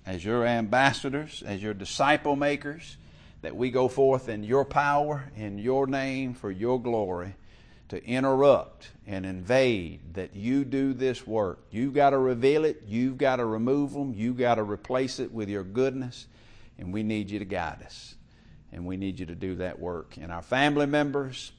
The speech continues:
and our friends, and our co-workers, and those that we live among, and those that we serve among. Uh, we asking you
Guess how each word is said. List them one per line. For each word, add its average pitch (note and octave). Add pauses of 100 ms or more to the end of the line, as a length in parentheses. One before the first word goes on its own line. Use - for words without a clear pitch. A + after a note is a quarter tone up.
and F#2
our F2
friends, B2+ (460)
and F#2
our E2+
co-workers, C3
and F2+
those A#2+
that A2+
we G2
live C3+
among, C3+
and F#2+
those A#2
that G#2
we E2+
serve C#3
among. B2 (520)
Uh, D#2
we A2+
asking G2+
you F#2